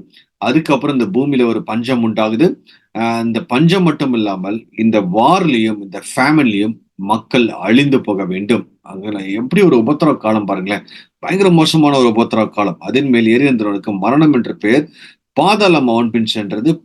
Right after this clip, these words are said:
பட்டயத்தினாலும் பஞ்சத்தினாலும். ஏற்கனவே நம்ம பட்டயம், நம்ம வந்து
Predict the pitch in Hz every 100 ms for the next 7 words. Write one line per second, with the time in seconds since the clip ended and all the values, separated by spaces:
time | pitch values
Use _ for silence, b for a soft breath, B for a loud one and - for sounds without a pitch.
0 | 127 123 175 170 131 107 95 127 170 -
1 | - 123 143 147 120 101 92 - 117 123
2 | 147 147 123 117 110 127 131 120 110 107
3 | 101 110 190